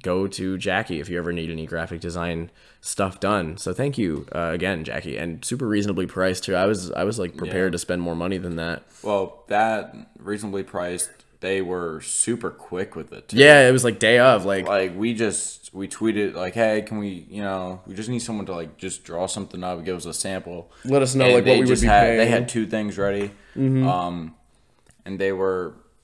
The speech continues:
Speaker 2: they not only gave us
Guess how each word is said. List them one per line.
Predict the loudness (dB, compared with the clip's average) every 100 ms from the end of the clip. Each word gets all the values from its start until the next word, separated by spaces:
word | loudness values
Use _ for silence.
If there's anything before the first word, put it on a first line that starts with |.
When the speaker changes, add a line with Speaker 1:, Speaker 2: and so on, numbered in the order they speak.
| _ _ -20 -18 -20 -20 _ -6
Speaker 2:
they | -4 -2
not | -2 -2
only | -4 -4 -6 -12 -10
gave | -6 -4 -4
us | -4 -6 -8 -10 -12 -12